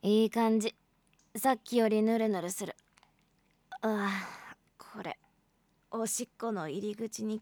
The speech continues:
来ちゃう。あ。お前の唇に、くちゅくちゅ、左右にこすりつけるの。あ、うん。チンポの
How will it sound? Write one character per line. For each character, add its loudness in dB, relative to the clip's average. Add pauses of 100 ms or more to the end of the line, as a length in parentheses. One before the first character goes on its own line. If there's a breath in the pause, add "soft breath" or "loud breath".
(100)
来 -18
ち -8
ゃ -4 (840)
う。 -6
あ。 -6 (1600 loud breath)
お -6
前 2
の 2
唇 -10 (520)
に、 -6 (2000 loud breath)
く -16 (160)
ち -8
ゅ -14
く -16
ち -16 (880)
ゅ、 -8
左 2
右 2
に -2 (580)
こ -4
す -6
り -4
つ -6
け 0
る 0
の。 -10 (680)
あ、 -2 (1000 loud breath)
う -6
ん。 -2 (1600 loud breath)
チ -2
ン -2
ポ -6
の -6